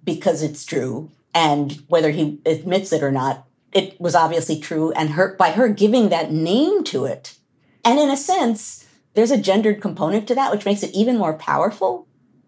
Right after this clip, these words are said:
I also just want to make the point that she's a wonderful politician. She's a very skilled politician who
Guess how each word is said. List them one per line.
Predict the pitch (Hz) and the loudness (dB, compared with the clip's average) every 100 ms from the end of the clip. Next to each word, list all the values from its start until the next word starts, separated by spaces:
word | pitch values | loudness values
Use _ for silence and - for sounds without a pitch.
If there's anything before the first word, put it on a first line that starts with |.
| - | 0
I | 277 | 4
also | 508 - | 4 2
just | 220 226 | 0 2
want | 240 175 | 2 2
to | |
make | 156 | -2
the | 139 | -4
point | - 320 302 | -6 -4 -4
that | - | -4
she's | - 151 | -6 -4
a | 139 | -2
wonderful | 165 285 202 139 | -2 -2 -2 -4
politician. | 135 135 120 - 311 311 - - - _ _ - | -4 -4 -4 -6 -8 -8 -10 -12 -20 _ _ 0
She's | 302 233 | 2 2
a | 139 | 2
very | 139 330 233 156 | 2 2 2 0
skilled | - 226 190 156 | 0 2 2 0
politician | 170 143 139 226 220 160 147 143 - - | 0 0 0 -2 -2 -2 -4 -4 -14 -6
who | - 196 185 175 | 2 2 2 -4